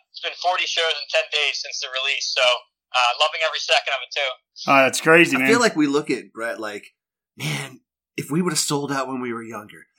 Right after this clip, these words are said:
Speaker 3: could we have done what he's doing?"
Speaker 2: <laughs>
Speaker 3: That's like, you're kinda living that dream life. He's like,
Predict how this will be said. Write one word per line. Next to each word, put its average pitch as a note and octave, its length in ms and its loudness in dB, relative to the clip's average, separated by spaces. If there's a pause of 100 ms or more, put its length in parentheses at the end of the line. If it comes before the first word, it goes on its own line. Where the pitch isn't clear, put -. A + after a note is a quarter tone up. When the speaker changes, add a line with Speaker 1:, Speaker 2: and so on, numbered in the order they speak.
(120)
Speaker 3:
could F3 180 8
we A#3 140 6
have G#3+ 100 6
done G3 200 6
what F3+ 200 4
he's F3 220 2
doing?" D#3+ 360 0 (100)
Speaker 2:
<laughs> G#3+ 100 -6
Speaker 3:
That's F3+ 160 0
like, F#3 160 4
you're F#3+ 100 0
kinda G#3+ 260 4
living G3 360 6
that D3 160 0
dream D#3 340 -2
life. C3 360 0
He's B2 120 -8
like, A#2 180 -6